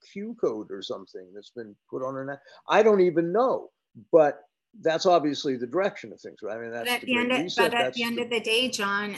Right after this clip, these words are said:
Speaker 2: that's so crazy because what we can't live without is clean air and clean water and food and shelter. Like, those are the real things that matter. And all that stuff is just being um, left in the margins, and we're, you know, again,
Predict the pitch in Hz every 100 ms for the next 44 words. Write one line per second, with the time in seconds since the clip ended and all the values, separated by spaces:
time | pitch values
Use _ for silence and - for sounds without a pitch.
0 | - 208 208 - 226 214 - 220 240 -
1 | 202 202 196 190 226 208 220 - 220 214
2 | 214 220 226 214 202 208 190 185 190 -
3 | 196 - 226 214 208 208 214 208 208 214
4 | 208 196 208 226 196 190 196 190 247 240
5 | 196 180 - 190 - 240 247 202 190 190
6 | 202 196 202 196 233 220 220 180 170 196
7 | 208 214 214 214 214 208 - - 185 208
8 | 196 180 170 - 202 196 190 196 214 -
9 | 196 196 202 190 202 196 - 208 202 196
10 | 185 _ _ - - 202 208 196 226 247
11 | - 214 196 202 247 196 190 185 - 196
12 | 196 196 - - 202 208 202 202 190 208
13 | 208 196 190